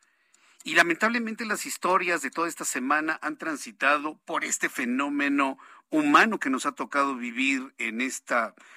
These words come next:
en este tiempo, ¿no? Y no nada más en México, en el mundo entero, el desamor.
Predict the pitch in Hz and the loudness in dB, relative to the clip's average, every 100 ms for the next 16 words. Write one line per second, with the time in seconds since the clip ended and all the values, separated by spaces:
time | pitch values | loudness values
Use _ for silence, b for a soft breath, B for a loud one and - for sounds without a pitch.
0 | B - 131 - - 175 202 - 110 123 | B -8 -8 -8 -2 0 0 -2 -6 -4
1 | - 170 233 185 165 185 - 143 120 190 | -4 -2 0 0 2 2 2 0 -2 -4
2 | - 131 117 113 151 175 143 110 151 - | -8 -6 -4 -2 -4 -2 -4 0 -2 -2
3 | B - 135 120 120 - 110 107 127 156 | B -12 -10 -6 -4 -2 -2 -2 -4 -4
4 | - | -8